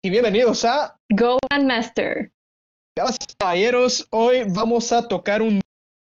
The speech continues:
Speaker 1: tema súper, súper interesante. Espero que les guste lo negativo del pensamiento positivo. Todos hemos tenido problemas, eh, ya sea estés escuchando en la universidad, de repente estás en el colegio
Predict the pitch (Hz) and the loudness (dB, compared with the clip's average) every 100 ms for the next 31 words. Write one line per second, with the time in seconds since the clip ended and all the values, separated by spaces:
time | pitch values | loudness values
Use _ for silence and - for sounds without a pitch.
0 | - 180 175 - _ 208 - - 220 240 | -6 -4 -4 -10 _ -10 -6 -2 0 0
1 | 214 - 240 226 214 196 151 196 233 202 | -2 -4 0 2 2 0 -2 -2 -2 -2
2 | - 196 208 208 147 139 151 165 240 - | -4 -4 -4 -2 -2 -2 -2 0 0 0
3 | 220 254 - _ _ - 208 240 240 233 | 0 0 -2 _ _ -4 0 2 2 2
4 | 175 151 220 233 226 208 214 214 - 220 | 0 0 0 2 2 2 -2 -4 -4 -2
5 | 202 156 165 - - 196 226 _ _ 151 | 0 -2 -6 -8 -6 -4 -4 _ _ -4
6 | 127 - _ _ _ _ _ - 240 220 | -4 -8 _ _ _ _ _ 0 2 2
7 | 220 214 170 185 202 208 - _ _ 180 | 2 0 0 2 0 -2 -6 _ _ 0
8 | 160 185 208 208 190 175 151 160 165 175 | 2 2 0 0 2 2 2 0 2 2
9 | 175 165 - - 196 175 160 175 175 185 | 2 -2 -6 -4 -2 -2 -2 0 0 0
10 | 185 185 190 196 208 226 240 240 - 147 | 0 0 0 0 2 2 2 0 -4 -8
11 | - 170 147 175 156 180 180 - 180 208 | -6 -4 -2 -2 -2 -2 -2 -4 -2 0
12 | 233 220 | 2 2